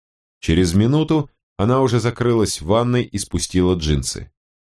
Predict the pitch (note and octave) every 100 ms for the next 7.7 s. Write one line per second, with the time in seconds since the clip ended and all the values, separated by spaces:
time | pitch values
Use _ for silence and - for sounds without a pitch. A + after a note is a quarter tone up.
0 | _ _ - C#2+ F#2+ - - E2+ D2 F#2
1 | F2+ F2+ - E2 E2 E2+ F#2+ - D#2+ D2
2 | E2 G2+ G#2+ G2+ F2 D2+ D#2+ D#2+ D#2+ D2+
3 | C#2+ C2 B1+ - - _ _ _ _ _
4 | _ D2 D#2+ F#2 A2+ A2+ A2 G#2 - _
5 | _ _ _ C#2+ D#2+ A2+ C3 G#2 B2 B2
6 | A#2+ A2 D#2+ F#2 A#2 A#2 A#2+ - G#2+ F#2
7 | F2 E2+ - A#2 A#2+ A#2